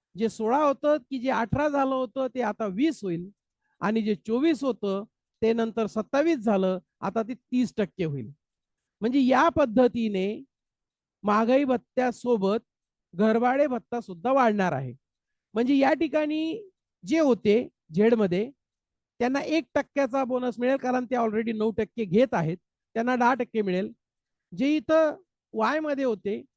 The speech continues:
त्यांना आता वीस टक्के मिळत, आपलं, सॉरी, अठरा टक्के मिळतं आहे, त्यांना वीस टक्के मिळेल, दोन टक्के त्यांना लाभ होईल. आणि जे या टप्प्यात होते एक्स, एक्स, अ, कॅटेगरीमध्ये त्यांचे already सत्तावीस टक्के होते, त्यांना तीन टक्क्याचा लाभ मिळेल, म्हणजे तीस टक्के त्यांचं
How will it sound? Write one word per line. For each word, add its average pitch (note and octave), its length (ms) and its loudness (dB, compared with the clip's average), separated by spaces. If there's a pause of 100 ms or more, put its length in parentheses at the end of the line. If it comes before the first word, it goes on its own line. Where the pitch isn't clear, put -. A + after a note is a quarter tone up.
(360)
त्यांना C4 340 -2
आता C4+ 260 -4
वीस C4+ 320 -2
टक्के C#4+ 300 -6
मिळत, C4+ 380 -6
आपलं, G#3 440 0
सॉरी, G#3 200 -2
अठरा A3 280 0
टक्के D4 300 -4
मिळतं C4 300 -2
आहे, B3 200 0
त्यांना A#3+ 240 -6
वीस A3+ 280 -6
टक्के A#3 260 -2
मिळेल, A3 260 2
दोन A3+ 200 -2
टक्के G#3+ 300 -8
त्यांना G#3 260 -2
लाभ G3+ 220 2
होईल. A#3 240 0 (580)
आणि A3+ 220 0
जे A#3+ 180 0
या C4+ 220 2
टप्प्यात C4 460 -4
होते A3 360 0
एक्स, - 260 -10 (200)
एक्स, - 380 -6
अ, A#3 320 2
कॅटेगरीमध्ये G#3 720 0 (540)
त्यांचे A#3+ 240 -2
already C4+ 340 -2
सत्तावीस C4 560 -2
टक्के B3+ 260 -4
होते, A3+ 220 -2
त्यांना A#3+ 200 -4
तीन C#4 320 -4
टक्क्याचा A#3+ 420 -2
लाभ A3 240 2
मिळेल, A3 200 0
म्हणजे A3+ 180 -4
तीस C4+ 360 -2
टक्के A#3 280 -6
त्यांचं G#3+ 420 -2